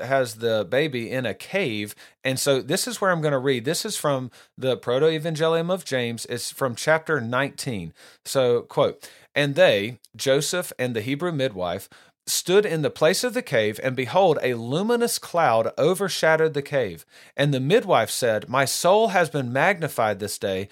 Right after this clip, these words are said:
because my eyes have seen strange things, because salvation has been brought forth to Israel.' And immediately the cloud disappeared out of the cave, and a great light shone in the cave,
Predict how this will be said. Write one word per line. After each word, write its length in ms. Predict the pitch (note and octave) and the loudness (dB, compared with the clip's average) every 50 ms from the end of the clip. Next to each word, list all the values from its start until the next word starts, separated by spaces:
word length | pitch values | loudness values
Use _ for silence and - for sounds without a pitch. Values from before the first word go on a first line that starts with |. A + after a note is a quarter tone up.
| - - _ | -16 -20 _
because 360 | - C3 - D#3 D3 C#3 A#2+ | -12 -6 0 2 2 2 2
my 200 | C3+ B2+ B2 E2 | 0 -2 -2 0
eyes 300 | A#2+ C3+ D#3 F#3 G#3 - | 2 2 4 2 2 2
have 160 | - E3+ C3 - | 0 -2 -2 -2
seen 300 | - - C#3 B2 A#2 A2 | -2 -4 -4 -4 -4 -4
strange 640 | - - - - C#3 C#3+ D#3 F3 F#3 F3+ - - | -6 -6 -4 -4 -2 -2 -2 -2 -4 -4 -6 -4
things, 420 | - E3+ D#3+ A#2+ F#2 E2 E2+ - - _ - - - - | -4 -2 -2 -2 -4 -6 -10 -12 -14 _ -18 -20 -16 -6
because 360 | - C#3 - D#3+ C#3+ C#3 - | -6 -2 2 4 2 4 4
salvation 580 | - D3 C3+ B2+ A#2 C#3+ F3 A3+ A3+ - D#3 B2+ | 4 4 2 4 4 4 2 2 2 0 -4 -4
has 220 | B2 C3+ B2+ A#2 | -2 -2 -2 -2
been 180 | - A#2+ A2 G2+ | -4 -6 -6 0
brought 300 | A#2+ B2+ E3 F#3 - - | 4 4 4 4 4 0
forth 300 | - C#3 B2+ A#2+ A#2 _ | -4 -2 -2 -2 -2 _
to 160 | - C3+ - | -8 -4 -2
Israel.' 460 | D#3+ F#3+ D#3+ C3+ A#2 G2+ E2+ D#2+ - - - - - - - | -2 -4 -4 -4 -6 -6 -6 -8 -12 -18 -20 -20 -20 -4 -2
And 120 | C3+ D3+ | 0 0
immediately 640 | C#3+ C3 C#3+ F#3 B3+ C4+ A#3+ D3+ A#2+ A#2+ A#2 A#2 A#2 | 2 0 0 0 0 0 0 -2 0 0 -2 -4 -2
the 140 | A#2 A#2 | -2 -4
cloud 680 | A#2 - - - D3 D#3+ F#3 G#3 E3 A#2+ A2+ G#2+ G#2+ G2 | -4 -4 -12 -4 0 2 2 4 4 4 4 2 0 -2
disappeared 680 | C3 D#3+ F#3 - - A#3+ - - C#3+ C3 A#2 A#2 A#2 - | -4 -4 -2 -2 -4 -4 -4 -4 -4 0 0 0 0 0
out 200 | - A2 B2 C#3+ | 2 2 4 4
of 100 | G3 G3 | 2 0
the 100 | G#3 A#3 | -2 -8
cave, 380 | A#3 - B2 G#2 G2+ G2+ G#2 - _ - - - - _ - | -4 -2 -2 -2 -2 -2 -6 -8 _ -20 -20 -20 -20 _ -4
and 140 | C#3+ D3 C#3+ | -2 0 0
a 80 | C#3 | -2
great 500 | B2+ A2 G#2+ A2+ B2+ D#3 G3+ B3 A#3+ - | -2 -4 -8 -2 2 2 2 2 2 -2
light 540 | C#3 B2+ B2+ C#3+ F3+ G#3+ G3+ A#2 A2 - - - | -8 -6 0 0 2 2 2 0 0 -4 -8 -6
shone 640 | - - - - - G#3+ A#3 G3+ C#3+ B2+ B2+ B2 C3 | -4 -2 -2 0 0 2 2 2 2 2 0 -2 -4
in 260 | - - E3+ G#3+ A3+ | -4 -4 -4 -2 -2
the 100 | G3 - | -2 -4
cave, 400 | - - G#2+ F#2 F2 F2+ G2 G2 | -4 -4 -4 -4 -4 -4 -6 -8